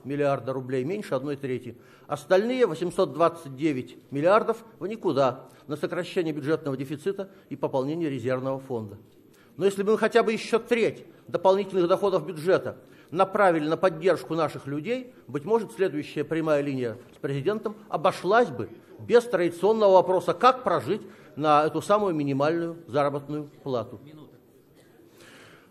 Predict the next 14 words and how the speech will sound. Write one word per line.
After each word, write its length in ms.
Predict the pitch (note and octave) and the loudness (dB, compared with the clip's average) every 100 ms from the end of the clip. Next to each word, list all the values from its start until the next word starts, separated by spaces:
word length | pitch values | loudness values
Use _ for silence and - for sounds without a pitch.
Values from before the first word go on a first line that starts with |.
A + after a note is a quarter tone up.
| _ | _
А 100 | - | 0
пока, 260 | F3+ A#3+ C4+ | 6 10 10
коллеги, 480 | B3+ B3+ A#3+ A3 F#3+ - | 10 8 6 2 -2 0
раз 260 | F#3 A#3 D#3 | 4 4 6
за 80 | G#3+ | 6
разом 260 | A#3 G3+ | 6 4
внося 280 | F#3+ G3 G#3+ | 2 2 2
законопроекты 760 | F#3 G#3 G#3 G#3 G#3 G#3 - | 2 2 2 2 2 2 -2
в 60 | E3+ | -6
интересах 380 | F3+ G#3 G3+ E3+ | -2 -4 -4 -4
повышения 420 | F#3+ F#3+ A3 F#3 | -2 0 0 -2
статуса 400 | E3+ G3 F3+ F3 | 0 -2 -2 -6
педагогических 520 | E3 F3 G3 - - | -6 -6 -8 -14 -6
работников, 520 | D#3+ F#3 A#3 A3+ G3+ | -2 2 0 0 -8